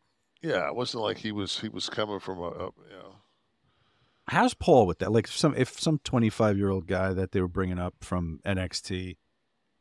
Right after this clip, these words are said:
Speaker 2: um, and they had an idea for him, and would he be cool with the guy going, "Well, how about this?"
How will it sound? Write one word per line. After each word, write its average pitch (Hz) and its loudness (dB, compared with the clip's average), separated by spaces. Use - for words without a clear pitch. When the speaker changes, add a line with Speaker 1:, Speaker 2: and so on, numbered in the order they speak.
Speaker 2:
um, 82 -4
and 98 -4
they 90 -4
had 98 -4
an 92 -4
idea 90 -4
for 90 -4
him, 90 -6
and 82 -10
would 110 -2
he 160 2
be 175 0
cool 170 -2
with 156 0
the 147 -2
guy 127 4
going, 120 2
"Well, 117 0
how 127 -6
about 147 -8
this?" - -12